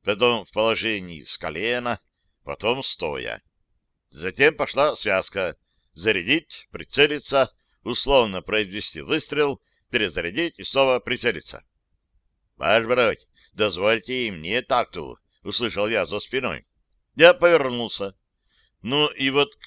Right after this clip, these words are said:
кто это сейчас сказал?» Я ввёл взглядом ближайших ко мне зрителей. «Дозвольте, ваш бродь», —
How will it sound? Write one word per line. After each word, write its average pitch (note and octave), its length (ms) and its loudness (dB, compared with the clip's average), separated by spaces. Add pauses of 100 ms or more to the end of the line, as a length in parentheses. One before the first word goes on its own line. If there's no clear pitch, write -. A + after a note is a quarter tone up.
кто E3+ 240 6
это C3 240 2
сейчас A2 540 -2
сказал?» - 680 -2 (800)
Я C3+ 220 6
ввёл D#3+ 260 4
взглядом D3 600 0
ближайших A#2 600 0
ко B2 120 -6
мне B2+ 200 -8
зрителей. G2 460 -8 (680)
«Дозвольте, A2 680 2
ваш B2 200 2
бродь», — G2+ 380 -4